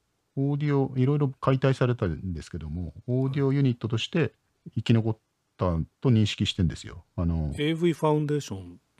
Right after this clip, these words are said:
Speaker 2: ですか？
Speaker 1: エーブイファウンデーションはもっとクイックタイムのサウン-、サウンド系のレイヤーで、
Speaker 2: うん。
Speaker 1: ミュージックアーキテクチャはむしろミディとか音源をどう管理すると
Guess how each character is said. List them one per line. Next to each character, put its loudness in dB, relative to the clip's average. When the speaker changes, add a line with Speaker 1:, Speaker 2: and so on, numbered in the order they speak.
Speaker 2:
で -16
す -18
か？ -16
Speaker 1:
エ 2
ー 0
ブ 2
イ 4
フ -4
ァ 4
ウ 4
ン 4
デ 2
ー 0
シ -2
ョ 4
ン 4
は 4
も 2
っ -8
と -2
ク 0
イ 0
ッ -6
ク -10
タ 4
イ 4
ム 4
の 2
サ -2
ウ 2
ン-、 2
サ 0
ウ 4
ン 4
ド 2
系 2
の 4
レ 2
イ 2
ヤ 2
ー 0
で、 -2
Speaker 2:
う -8
ん。 -10
Speaker 1:
ミ 2
ュ 4
ー 0
ジ 0
ッ -2
ク 0
ア 2
ー -2
キ -16
テ -4
ク -8
チ -2
ャ 2
は 2
む 4
し -2
ろ 0
ミ 4
デ 0
ィ 0
と -4
か -4
音 4
源 4
を 2
ど 0
う -4
管 0
理 0
す -12
る -4
と -12